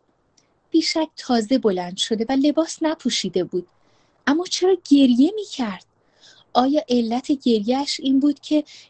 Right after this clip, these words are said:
گرگوار بلند نمی‌شد تا معاون را داخل اتاقش بکند و بیم آن بود که از کارش معزول شود و رئیس مثل سابق که تقاضاهایی می‌کرد دوباره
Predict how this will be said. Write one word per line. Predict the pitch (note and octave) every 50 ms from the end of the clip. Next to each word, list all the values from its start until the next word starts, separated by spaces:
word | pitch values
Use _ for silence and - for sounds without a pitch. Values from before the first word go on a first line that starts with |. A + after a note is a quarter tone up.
| - G#3
گرگوار | F#3 B3 A#3 A3 A3 G#3+ F#3 G#3 G#3+ G#3 A3 B3+ D4
بلند | C4+ - B3+ A#3 G#3+ A3+ A#3+ C4+ D4+ D4 C#4+
نمی‌شد | D#4 F4+ F#4 F4 C4+ - - - B3 A#3 -
تا | - - C4+ B3+
معاون | A#3 A3+ A#3+ A#3 A3+ G#3+ G#3 G#3 A3+ A3 G#3
را | G#3+ A3+
داخل | G#3+ - G#3+ G#3 G3+ - - A3+ A3
اتاقش | G#3+ G#3 G3+ - - A3 - G#3+ G#3 - - -
بکند | G#3+ G#3 - - A3 G3+ G#3 G#3+ A3 - _ _ _ - - _ _ _ -
و | A#3+ A#3
بیم | G#3+ F#3+ F#3+ A#3+ C4 C#4+ C#4+ D4
آن | D4 - - B3+ C4 C#4 C#4
بود | C4+ D4 D4 C#4 -
که | - - C#4
از | A#3 G#3+ G#3 - _
کارش | - - - B3+ C4 C4+ C#4 C#4+ D4 - - - _ _ _ _ -
معزول | G#3+ G#3+ A3+ A3 G3+ E3 G#3 G3+ G3+ A#3 B3+ C4+
شود | C4+ - - C#4+ C#4 C4+ C#4+ D4+ D4+ _ _ _ _ _ -
و | G3+ G#3+ A#3+ A#3+
رئیس | A#3+ B3+ B3+ A#3+ B3 C#4 E4+ G#4 A4 D#4 - - - _ _ _ _ _ _ -
مثل | - G#3+ C4+ C4+ - - D#4+ E4
سابق | E4 - - - B3+ A3+ G#3 B3 C4+ -
که | - - D#4+
تقاضاهایی | D#4 - - C4+ A#3+ G#3+ A3 G#3+ G3 F#3+ G#3 G3+ G3+ A#3+ C4 C#4 C#4
می‌کرد | C#4 A#3+ A3 - - - B3 B3 C4 C#4 C4+ - - - - - _ _
دوباره | - C4 A3+ A#3 A#3+ B3+